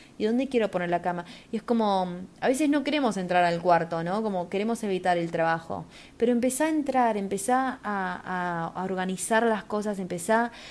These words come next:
a, a tomar acción y tomar responsabilidad por limpiar tu propio cuarto, que es tu mente.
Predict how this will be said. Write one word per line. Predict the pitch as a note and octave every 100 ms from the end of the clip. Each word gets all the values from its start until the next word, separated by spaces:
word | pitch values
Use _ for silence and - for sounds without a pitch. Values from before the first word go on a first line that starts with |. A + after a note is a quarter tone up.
| - -
a, | G3 F#3+ F3+ -
a | F#3
tomar | G3 G#3+ B3+
acción | B3+ - A#3 A3+
y | A3
tomar | F#3+ G#3+
responsabilidad | C4 B3+ - G#3 G3+ F#3+ F#3+ A3 A#3+
por | - G3 -
limpiar | F#3 F3+ F3 A3+ A#3
tu | A3+ F#3+
propio | F3 F3+ E3+
cuarto, | E3+ E3 E3+
que | E3
es | D3+
tu | -
mente. | F3+ E3+ E3 D#3+ D#3